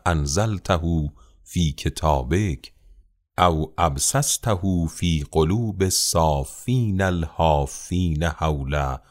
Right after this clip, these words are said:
عرشك، فتراجعت القلوب إلى الصدور عن البيان بإخلاص الوحدانية و تحقیق الفردانیة، مقرة لك بالعبودیة،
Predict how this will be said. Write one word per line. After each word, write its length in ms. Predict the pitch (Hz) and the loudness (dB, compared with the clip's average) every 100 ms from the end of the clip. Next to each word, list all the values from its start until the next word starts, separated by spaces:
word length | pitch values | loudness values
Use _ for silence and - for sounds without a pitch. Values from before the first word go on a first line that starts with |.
| _ _ - | _ _ -4
عرشك، 720 | 73 - - 104 67 - - _ _ _ _ _ _ _ | -2 -4 -2 -2 -4 -10 -20 _ _ _ _ _ _ _
فتراجعت 1080 | - 95 - 101 95 92 87 80 - 135 - | -2 -2 0 0 2 4 2 0 0 -2 0
القلوب 960 | 127 110 - 294 107 107 95 95 101 - | 0 0 2 2 4 2 0 0 0 0
إلى 200 | 95 92 | 0 0
الصدور 880 | - - 90 73 110 131 127 127 - _ _ _ _ - | 0 -2 -2 2 2 2 0 -4 -10 _ _ _ _ 0
عن 160 | 95 | 2
البيان 880 | 87 80 71 73 78 107 117 107 98 | 2 0 0 0 2 0 -2 0 0
بإخلاص 920 | 92 80 87 - - 95 120 117 - | -2 -4 -6 -6 -4 -2 0 -2 -2
الوحدانية 1400 | 101 85 73 78 - - 78 69 67 65 69 87 107 113 _ _ _ _ - | -2 -2 0 -2 -2 -2 0 0 -4 -6 -2 0 0 -4 _ _ _ _ -4
و 80 | 82 | -4
تحقیق 720 | - 78 - - 135 123 - | 0 -4 -2 -2 -2 -2 0
الفردانیة، 1400 | 95 87 - 90 67 64 76 67 62 65 64 87 90 - _ _ _ - | 0 0 -4 -2 -2 0 0 0 -4 -8 -4 -2 -4 -8 _ _ _ 0
مقرة 800 | 85 82 117 131 101 104 - 98 | 0 2 0 0 -2 -2 0 2
لك 480 | 87 73 87 - 85 | 2 2 0 0 0
بالعبودیة، 1700 | 80 73 67 78 69 - 76 69 71 65 69 73 62 80 95 76 | 0 0 0 -2 -2 -4 -4 0 0 -2 -2 -4 -2 -2 -2 -4